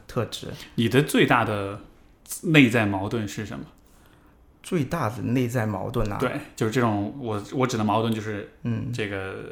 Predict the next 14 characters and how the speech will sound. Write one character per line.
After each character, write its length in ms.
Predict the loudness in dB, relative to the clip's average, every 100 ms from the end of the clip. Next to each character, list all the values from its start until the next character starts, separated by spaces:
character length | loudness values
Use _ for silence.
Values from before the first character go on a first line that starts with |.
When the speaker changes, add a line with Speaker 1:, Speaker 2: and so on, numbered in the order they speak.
| -12
Speaker 2:
呃， 580 | -12 -14 -12 -14 -14 -18 -20 _ -16
怎 140 | -10
么 80 | -4
说 80 | -2
呢？ 220 | -4 -6 -4
刻 160 | 2 4
板 180 | 4
印 80 | 0
象 140 | 2 0
的 80 |
这 60 | 0
种 160 | -4 -4
男 200 | -6 -2
性 300 | -2 -2